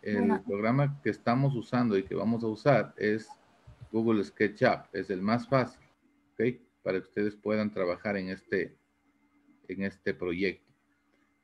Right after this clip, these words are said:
Speaker 1: Y mis queridos chicos, algo más que les quiero decir. El día, bueno, el año anterior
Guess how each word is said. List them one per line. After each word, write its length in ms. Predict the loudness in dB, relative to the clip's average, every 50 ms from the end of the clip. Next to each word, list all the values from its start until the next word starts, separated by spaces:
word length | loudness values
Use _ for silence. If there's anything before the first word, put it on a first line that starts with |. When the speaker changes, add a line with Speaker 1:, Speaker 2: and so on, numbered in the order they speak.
| _ _ _
Speaker 1:
Y 260 | 4 4 6 6 6
mis 220 | 4 2 0 0 2
queridos 400 | 2 4 4 6 6 4 2 0
chicos, 520 | 0 0 -2 0 0 -2 -2 -2 -4 -12 _ _ _ _ _ _ _ _ _ -2
algo 300 | 2 4 4 4 4 2
más 200 | 2 2 0 0
que 120 | 0 0
les 180 | 0 0 0 -2
quiero 280 | 0 0 2 2 4 2
decir. 480 | 2 0 -2 -2 -2 -2 -2 -2 -6 -14 _ _ -20 _ _ _ _ _ _ -10
El 440 | -2 2 4 4 6 4 4 2 0
día, 640 | -2 0 2 4 4 4 4 2 2 0 -2 -4 -8 _ _ _ _ _ _ _ _ _ _ _ _ _ _ _ _ _ _ _ 0
bueno, 340 | 2 2 2 2 0 -4 -12 -20 _ _ _
el 140 | 0 2 4
año 200 | 4 2 2 -2
anterior 720 | -2 0 2 2 2 4 4 4 4 4 2 0 -6